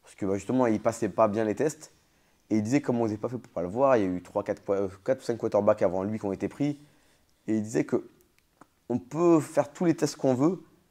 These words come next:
Il y a un truc qu'on peut pas voir, c'est que quand vous allez au, dans le haut niveau, on peut pas savoir comment vous allez réagir.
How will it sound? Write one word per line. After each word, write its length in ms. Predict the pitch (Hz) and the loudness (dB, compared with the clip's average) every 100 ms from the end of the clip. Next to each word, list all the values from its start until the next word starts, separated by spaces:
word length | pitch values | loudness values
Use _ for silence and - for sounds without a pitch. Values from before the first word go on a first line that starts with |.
| _ _ _ _ _ _ - | _ _ _ _ _ _ 0
Il 40 | |
y 20 | |
a 60 | 113 | 2
un 40 | |
truc 140 | 127 156 | 2 0
qu'on 100 | 135 | -2
peut 120 | 120 | -2
pas 160 | 120 110 | 4 4
voir, 220 | 120 - | 6 2
c'est 120 | 107 | 2
que 80 | - | -4
quand 160 | 135 | -2
vous 140 | 131 117 | 0 4
allez 160 | 117 | 6
au, 200 | 110 110 | 6 4
dans 100 | 101 107 | 2 2
le 100 | 110 | 4
haut 140 | 135 | 4
niveau, 360 | 131 110 139 151 - _ _ _ _ _ _ _ _ - | 4 4 0 -2 -10 _ _ _ _ _ _ _ _ -10
on 60 | 107 | -4
peut 100 | 113 | -2
pas 120 | 127 | 4
savoir 220 | 135 131 | 6 6
comment 140 | 117 | 6
vous 100 | 104 | 2
allez 140 | 101 92 | 4 4
réagir. 560 | 87 87 78 - - | 4 0 -4 -10 -18